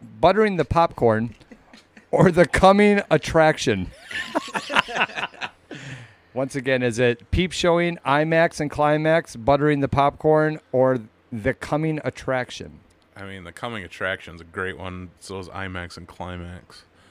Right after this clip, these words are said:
Speaker 2: I'm gonna go with the coming attraction.
Speaker 1: IMAX and climax.
Speaker 2: God damn it. <laughs>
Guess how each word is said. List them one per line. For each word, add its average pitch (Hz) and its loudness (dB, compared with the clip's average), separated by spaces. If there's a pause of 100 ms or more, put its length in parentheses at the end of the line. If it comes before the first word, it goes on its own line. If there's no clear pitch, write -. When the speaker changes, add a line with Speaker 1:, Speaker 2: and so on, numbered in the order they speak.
(760)
Speaker 2:
I'm 139 2
gonna 151 0
go 135 0
with 127 -2
the 110 -10
coming 107 -6
attraction. 87 -10 (100)
Speaker 1:
IMAX 131 2
and 131 0
climax. 120 4
Speaker 2:
God 139 -14
damn 151 0
it. 139 -6 (200)
<laughs> - -10